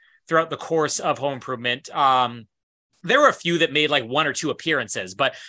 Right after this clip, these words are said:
this is the main one. I think she was in, like, two or three seasons. Like, she'd usually appear a couple times a season, but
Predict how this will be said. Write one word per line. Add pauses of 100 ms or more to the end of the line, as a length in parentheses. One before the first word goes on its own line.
this
is
the
main
one.
I
think
she
was
in,
like,
two
or
three
seasons.
Like,
she'd
usually
appear
a
couple
times
a
season, (380)
but